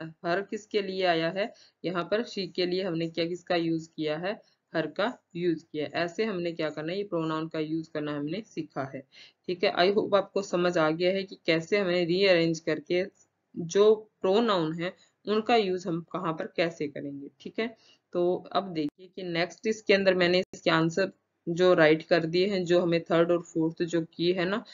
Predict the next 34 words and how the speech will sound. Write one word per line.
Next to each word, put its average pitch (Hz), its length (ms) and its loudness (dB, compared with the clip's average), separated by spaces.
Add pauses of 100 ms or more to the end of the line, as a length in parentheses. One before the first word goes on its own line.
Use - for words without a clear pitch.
(160)
sentence 170 480 2
उसके, 180 420 0
तो - 400 -6
ये 185 140 4
आप 170 240 6
यहाँ 170 220 -2
पर 175 160 -4
check 160 360 -2
कर 165 120 0
लीजिएगा 165 720 0
exercise 165 520 -2
करके। 151 420 -6
Next 165 400 -6
चलते 185 260 -14
हैं, 190 60 -6
Next 165 380 -4
के 208 80 4
अंदर 196 220 4
देखिए 170 360 0
ये 180 60 6
लास्ट 156 440 4
है 196 200 2
हमारी 165 320 4
इस 175 160 -4
exercise 160 580 -2
की 175 180 -2
fifth। 160 400 -2 (640)
हम्म, 185 180 -2 (120)
तो 190 100 2
इसके 202 260 2
अंदर 220 200 6
देखिए 156 320 0
कि 170 160 -8 (140)
these 226 340 4